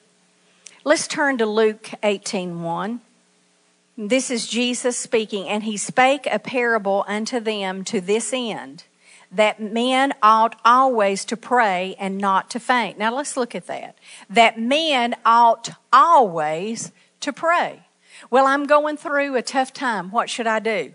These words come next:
Pray. Well, someone at work is really giving me a hard time. What, what should I do? Uh, somebody is persecuting me and talking about me. What should I do?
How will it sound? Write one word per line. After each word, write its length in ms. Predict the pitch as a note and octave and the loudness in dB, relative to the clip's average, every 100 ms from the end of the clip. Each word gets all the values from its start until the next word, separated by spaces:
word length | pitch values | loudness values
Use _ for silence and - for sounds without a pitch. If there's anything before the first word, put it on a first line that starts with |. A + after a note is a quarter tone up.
| _ _ | _ _
Pray. 440 | A3 D#3+ A2+ - _ _ _ _ _ _ _ _ _ _ _ _ _ _ _ _ - - - | -4 -4 -6 -20 _ _ _ _ _ _ _ _ _ _ _ _ _ _ _ _ -20 -20 -8
Well, 320 | A3 C4+ D4 | 2 6 6
someone 440 | D4+ E4+ F4+ E4+ D#4+ | 4 -2 -2 -2 0
at 220 | C4 A3+ | 0 0
work 340 | B3 C#4 B3+ | 2 2 2
is 160 | A3+ - | -2 -2
really 240 | C4+ C#4+ | -2 -2
giving 300 | G#3+ B3+ A#3+ | -2 -2 -2
me 160 | A3+ A3 | -4 -2
a 80 | G3 | -2
hard 340 | A#3+ A3+ A3 | 0 0 0
time. 380 | - B3+ F#3 F3+ | -2 0 0 0
What, 360 | A3+ A3+ - B3+ | 0 0 0 0
what 140 | A#3+ | 0
should 200 | - A3+ | 0 -2
I 120 | G3+ | -2
do? 380 | F#3+ F#3+ C#3+ D#3 _ _ _ _ _ _ _ _ _ _ _ _ _ _ _ _ _ _ _ _ - _ _ _ _ | 0 -2 -4 -10 _ _ _ _ _ _ _ _ _ _ _ _ _ _ _ _ _ _ _ _ -20 _ _ _ _
Uh, 360 | C4+ C4+ B3+ B3 | 2 4 4 2
somebody 500 | - F#4+ G4+ E4+ C4 | -2 0 2 2 0
is 160 | A3 | -2
persecuting 960 | - - D#4+ D#4+ B3+ - B3 A3 F#3 F3+ | -6 -4 -4 -2 -6 -6 -8 -6 -6 -8
me 500 | F3 E3+ F3 G#3 B3 _ _ - A3 | -8 -6 -6 -8 -10 _ _ -10 -4
and 160 | A#3 | -4
talking 460 | - C#4+ D4 B3+ G3+ | 0 2 2 0 -4
about 300 | F#3 F3+ F#3 | 0 0 0
me. 200 | G3 B3+ | -2 0
What 260 | F4+ D#4+ | 2 2
should 160 | - C#4+ | 2 2
I 160 | C4 A3 | 2 4
do? 380 | A3+ F#3 C#3 | 2 0 -2